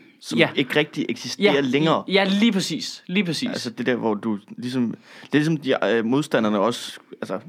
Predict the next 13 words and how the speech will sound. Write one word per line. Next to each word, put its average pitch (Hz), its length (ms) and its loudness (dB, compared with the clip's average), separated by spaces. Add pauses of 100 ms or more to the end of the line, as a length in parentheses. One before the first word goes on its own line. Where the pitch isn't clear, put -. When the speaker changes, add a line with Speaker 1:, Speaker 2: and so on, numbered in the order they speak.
(280)
Speaker 1:
på 123 80 0
den 110 120 0
anden 131 200 2
fløj 107 260 2
også 117 220 0
gør, 101 180 0 (300)
Speaker 2:
Ja. 131 120 4
Speaker 1:
med 110 320 2 (120)
at 107 120 -2
sige, 107 540 0
at, - 80 -4 (140)
øh, 95 160 -4 (260)
komikere, 107 480 0